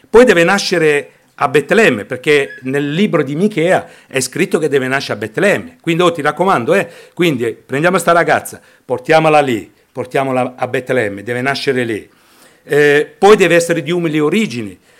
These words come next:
Poi, aspetta, aspetta, aspetta, c'è un altro elemento. Viene detto in Geremia trentuno che ci dovrà essere una strage di bambini.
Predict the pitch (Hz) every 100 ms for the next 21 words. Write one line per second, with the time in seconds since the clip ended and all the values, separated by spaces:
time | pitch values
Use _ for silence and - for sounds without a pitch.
0 | _ _ - 196 208 202 190 - _ _
1 | _ - 123 180 170 120 - 156 113 -
2 | 147 - 98 - 127 151 147 139 165 185
3 | 139 98 101 127 135 139 165 139 139 143
4 | 147 170 143 135 135 131 117 92 107 147
5 | 170 - _ _ _ _ _ _ 151 151
6 | 165 165 165 160 139 143 165 165 139 131
7 | 135 131 127 131 123 110 87 82